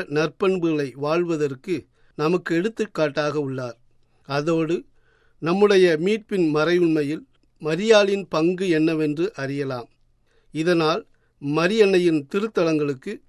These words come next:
திருப்பயணம் மேற்கொள்வது வரவேற்கத்தக்கது. நான்கு, இரண்டாயிரத்தி பதிமூன்றாம் ஆண்டு ஜூலை மாதம்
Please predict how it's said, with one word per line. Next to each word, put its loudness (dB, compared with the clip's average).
திருப்பயணம் 0
மேற்கொள்வது -2
வரவேற்கத்தக்கது. -4
நான்கு, 4
இரண்டாயிரத்தி 4
பதிமூன்றாம் 2
ஆண்டு -4
ஜூலை 2
மாதம் -2